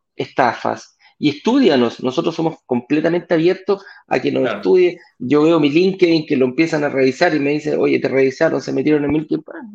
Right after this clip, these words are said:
Speaker 1: bueno, mi LinkedIn, no hay ningún problema. Eh, si necesitas mayor información, nosotros la enviamos. Eh, no tenemos ningún problema en ese sentido. Y lo mismo deberías hacer con la inmobiliaria. Claro que, por ejemplo, nosotros hemos lanzado con inmobiliarias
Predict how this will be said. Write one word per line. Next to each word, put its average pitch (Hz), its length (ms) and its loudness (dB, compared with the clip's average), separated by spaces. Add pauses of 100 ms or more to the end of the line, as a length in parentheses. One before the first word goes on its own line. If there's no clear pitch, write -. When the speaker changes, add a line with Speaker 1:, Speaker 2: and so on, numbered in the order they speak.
(160)
Speaker 1:
bueno, - 340 -4 (320)
mi 165 100 -4
LinkedIn, 196 380 2
no 160 60 2
hay 160 80 0
ningún 160 260 -2
problema. 170 520 2 (260)
Eh, 143 340 2
si - 220 -8
necesitas 135 480 -2
mayor 156 260 0
información, 151 460 -4
nosotros 156 340 -6
la 143 80 -4
enviamos. 160 520 0 (300)
Eh, 131 320 -2
no 135 140 -2
tenemos 143 380 -2
ningún 123 420 -4
problema 151 500 -4
en 143 100 -4
ese 143 160 -10
sentido. - 380 -14 (240)
Y 160 120 0
lo 156 120 2
mismo 175 320 2
deberías 156 440 2
hacer 131 320 -10
con 110 180 -6
la 113 60 -2
inmobiliaria. 156 480 0 (440)
Claro 135 240 2
que, 110 80 0
por 110 140 -2
ejemplo, 123 260 -2
nosotros 123 300 -4
hemos 117 120 0
lanzado 107 300 -2
con 120 140 0
inmobiliarias 110 520 0